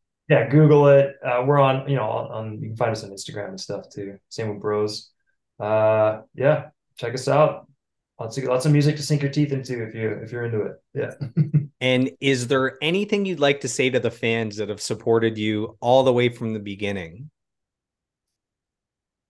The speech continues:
Speaker 1: Just thanks. Appreciate the listens. Appreciate the spins. Uh, we'll keep making, keep making the music if you keep listening to it.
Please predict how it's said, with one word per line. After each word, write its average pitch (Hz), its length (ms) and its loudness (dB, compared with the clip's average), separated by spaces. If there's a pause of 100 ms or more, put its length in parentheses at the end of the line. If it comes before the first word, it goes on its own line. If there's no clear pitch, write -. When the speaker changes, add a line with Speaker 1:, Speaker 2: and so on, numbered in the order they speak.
(500)
Speaker 1:
Just - 320 -6
thanks. 156 560 0 (520)
Appreciate 156 500 2
the 151 80 2
listens. 156 420 0
Appreciate 143 320 -2
the 135 60 -8
spins. 156 580 -2
Uh, 120 400 0
we'll 127 140 -6
keep 143 200 -2
making, 139 540 -2 (240)
keep 156 160 -6
making 156 200 2
the 151 40 2
music 156 320 2
if - 80 -10
you 147 100 -4
keep - 160 -6
listening 156 280 -4
to 127 140 -2
it. - 880 0